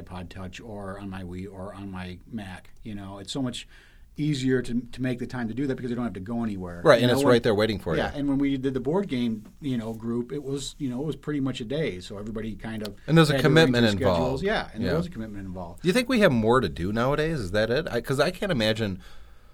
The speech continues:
Speaker 2: honestly, that we have any more to do in a day than our parents did,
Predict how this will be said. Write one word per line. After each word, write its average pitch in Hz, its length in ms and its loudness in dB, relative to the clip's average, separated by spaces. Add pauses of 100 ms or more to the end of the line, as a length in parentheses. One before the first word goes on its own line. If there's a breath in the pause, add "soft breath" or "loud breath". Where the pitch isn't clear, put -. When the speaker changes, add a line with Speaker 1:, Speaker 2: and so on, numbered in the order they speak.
(280 soft breath)
Speaker 2:
honestly, 127 440 -2
that 98 220 -2
we 110 180 -2
have 110 200 0
any 107 160 2
more 104 240 0
to 95 80 2
do 104 320 -2
in 95 80 0
a 87 60 -2
day 98 320 0
than 92 180 -2
our 76 100 -4
parents - 460 -8
did, 78 380 -8